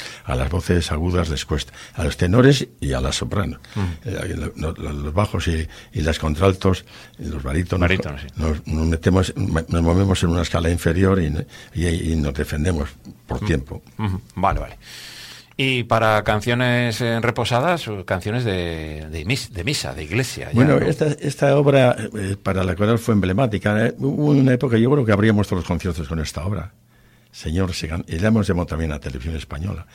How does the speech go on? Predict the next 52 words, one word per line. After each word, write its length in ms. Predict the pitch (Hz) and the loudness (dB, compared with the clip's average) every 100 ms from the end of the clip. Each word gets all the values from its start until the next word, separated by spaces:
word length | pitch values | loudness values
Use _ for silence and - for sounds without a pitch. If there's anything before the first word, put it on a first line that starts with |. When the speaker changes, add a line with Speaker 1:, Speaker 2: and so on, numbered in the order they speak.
| - | -10
Speaker 2:
Sí. 140 | 117 | -6
Speaker 1:
Señor, 280 | 120 90 98 | -2 0 2
me 120 | 87 | 2
Speaker 2:
He 100 | 82 | 0
visto 180 | 117 123 | -2 2
Speaker 1:
cansa. 160 | 131 107 | 2 2
Speaker 2:
el, 300 | 101 95 95 - - | -2 -4 -8 -12 -8
he 80 | 127 | -6
visto 220 | 131 139 | -2 0
el 160 | 120 | 0
vídeo, 260 | 107 131 107 | -2 -2 -2
Speaker 1:
Sí, 80 | 95 | -2
Speaker 2:
est-, 60 | 87 | -2
Speaker 1:
yo 180 | 107 117 | 0 2
Speaker 2:
estaba 40 | |
Speaker 1:
creo 80 | 123 | 2
Speaker 2:
por 80 | 117 | 4
Speaker 1:
que 20 | 113 | 4
Speaker 2:
ahí 40 | |
Speaker 1:
la, 60 | 101 | 4
Speaker 2:
compartido 420 | 92 95 113 101 | 2 -2 -2 0
Speaker 1:
sí, 80 | 98 | 2
Speaker 2:
recientemente. 380 | 92 - 104 | 2 2 4
Speaker 1:
y 20 | 107 | 6
ahí 120 | 117 | 6
la 100 | 110 | 6
canta 460 | 107 98 98 95 - | 4 2 2 0 -2
Juli 240 | - 107 | 0 2
Castillo. 680 | 101 90 - 98 92 101 139 - | 2 0 2 2 4 2 -2 -4
Speaker 2:
Ajá. 260 | 113 120 120 | -2 -2 -2
Speaker 1:
Sí, 200 | - - 73 - | -8 -6 -4 -4
y 120 | 76 | -4
que 260 | - 85 82 | -2 -2 -2
fue, 160 | 80 - | -4 -8
porque 440 | - 90 85 113 - - - | -8 -8 -4 -4 -4 -12 -2
luego 180 | 95 104 | 0 4
si 100 | 98 | 8
hablamos 320 | 98 101 90 | 8 8 6
de, 440 | 90 90 85 85 | 4 4 4 0
de 680 | - 90 87 80 82 80 85 | -2 -2 -2 0 0 -2 -2
solistas, 600 | 78 85 90 - 101 110 - - - | -4 -2 -2 0 0 0 -2 -14 -14
pues, 180 | - 73 - 82 | -8 -8 -8 -8
eh, 100 | 80 | -6
hay 80 | 69 | -4
que 80 | 80 | -2
hablar 220 | 87 87 | 0 0
de 80 | 78 | 0
esta 180 | 82 82 | -2 -4
gente 300 | 95 76 78 | -2 -4 -4
que 100 | 76 | -6
fue 160 | - | -4
emblemática 720 | 78 71 76 90 76 71 76 | -4 -4 -2 -2 -4 -6 -8